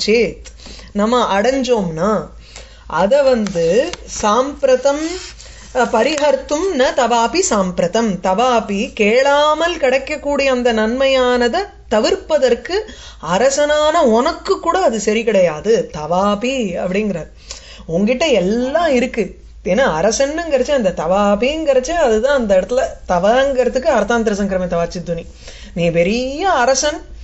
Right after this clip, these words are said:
உனக்கு வந்து இல்லாதது கிடையாது, நீ கேட்டது உனக்கு வந்து அடைய போற, அதனால உனக்கு வந்து எட்ட முடியாத விஷயம்ங்கிறதே கிடையாது.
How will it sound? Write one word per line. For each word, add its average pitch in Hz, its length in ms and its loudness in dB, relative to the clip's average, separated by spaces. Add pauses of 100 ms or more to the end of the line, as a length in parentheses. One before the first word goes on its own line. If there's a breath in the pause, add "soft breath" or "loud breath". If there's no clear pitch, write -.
(300 loud breath)
உனக்கு 220 520 2
வந்து 269 320 2
இல்லாதது 277 580 2
கிடையாது, 226 720 2
நீ 214 160 -2
கேட்டது 285 520 0
உனக்கு 214 280 0
வந்து 214 220 2
அடைய 214 340 2
போற, 196 460 2 (420 loud breath)
அதனால 247 420 4
உனக்கு 208 360 2
வந்து 262 220 0
எட்ட 226 380 0
முடியாத 285 460 2
விஷயம்ங்கிறதே 277 720 2
கிடையாது. 208 600 2